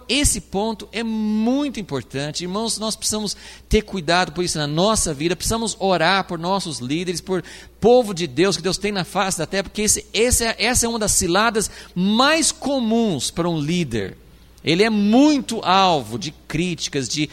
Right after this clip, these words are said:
perseguição, de, de rejeição, de coisa assim, e ele facilmente, ele assume aquilo para si mesmo. E Deus tá falando assim: "Ah, ah, não é para você ficar preocupado com a rejeição de você.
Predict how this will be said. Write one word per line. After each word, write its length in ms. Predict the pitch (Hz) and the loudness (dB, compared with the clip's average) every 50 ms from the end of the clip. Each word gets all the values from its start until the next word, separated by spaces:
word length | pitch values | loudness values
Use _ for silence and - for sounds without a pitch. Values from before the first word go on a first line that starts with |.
| - - - - - - - | -8 -20 -20 -20 -18 -6 0
perseguição, 1040 | - 185 180 - - 175 165 156 156 143 - - - - 143 156 170 170 160 151 | 2 2 2 2 2 0 -2 -2 -2 -2 0 0 2 2 2 2 2 2 0 0
de, 380 | 147 135 139 160 180 180 165 - - - - - - | -2 -4 -4 -4 -2 -2 -2 -4 -6 -16 -20 -16 -10
de 220 | 117 139 165 165 | -6 -2 -2 0
rejeição, 960 | 151 190 214 208 165 143 175 175 151 139 - - - - 143 160 175 180 170 160 | 2 4 4 4 4 2 2 2 2 2 4 4 4 4 4 2 2 0 -2 -2
de 100 | 147 156 | -4 -6
coisa 180 | - 180 175 | -6 -4 -4
assim, 260 | 160 - 196 220 214 - - - - | -2 -2 -2 -4 -4 -6 -8 -14 -6
e 140 | - 190 220 | -2 2 4
ele 260 | 233 247 247 240 214 - | 4 4 2 0 -4 -6
facilmente, 1600 | - - - - - - - - 277 311 349 359 349 320 285 - - - 240 233 226 208 202 208 226 233 240 202 - - - - - - - - | -6 -4 -4 -4 -2 -2 0 4 4 6 6 6 4 4 4 4 4 2 2 2 0 0 2 2 2 2 2 0 2 0 0 0 -2 -8 -4 2
ele 220 | 175 214 220 208 | 4 4 6 6
assume 1000 | 196 180 - - - - - - - - - 269 320 349 349 349 330 294 277 254 | 4 2 2 2 2 4 4 4 4 4 4 6 6 6 6 4 4 2 2 2
aquilo 420 | 233 220 - - 190 214 226 220 | 0 0 -2 -4 -6 -4 -4 -4
para 160 | 180 202 196 180 | -4 -4 -2 -2
si 220 | - - - 185 | -2 -2 -2 -4
mesmo. 640 | 156 127 123 123 120 117 107 92 98 92 95 - 151 - - - - - - - | -4 -2 0 0 0 0 -2 -4 -6 -8 -8 -10 -12 -14 -18 -20 -20 -20 -12 -4
E 100 | - 131 | -2 -2
Deus 240 | 123 123 151 151 - | 0 2 0 0 0
tá 100 | - 143 | -4 -6
falando 220 | - - 143 135 - | -6 -4 -6 -4 -4
assim: 200 | - 143 - - - | -6 -6 -8 -10 -6
"Ah, 200 | - 165 - - - | -6 -6 -6 -4 -4
ah, 240 | 120 113 101 95 | -4 -2 -2 -2
não 260 | 95 107 127 139 135 143 | -2 -2 -2 -2 0 0
é 140 | 160 180 | 0 0
para 160 | 180 190 185 165 | 0 -2 -6 -4
você 480 | 151 143 131 - - 139 139 131 - - - - - - | -4 -4 -2 -2 0 0 0 0 0 -4 -14 -20 -18 -12
ficar 380 | - - 147 - - 143 139 | -8 -8 -8 -4 -2 -4 -4
preocupado 720 | - - 143 131 - - 107 - - 139 131 131 127 123 117 | -4 -4 -4 -4 -4 -6 -14 -10 -6 -4 -2 -2 -4 -6 -8
com 140 | - - 127 | -10 -8 -8
a 40 | 123 | -6
rejeição 600 | 117 127 123 107 113 117 110 - - 123 113 110 | -6 -6 -6 -6 -8 -8 -6 -6 -6 -6 -6 -8
de 100 | 104 110 | -8 -10
você. 520 | 104 107 104 - - - - - - - | -10 -8 -8 -6 -6 -6 -8 -8 -12 -14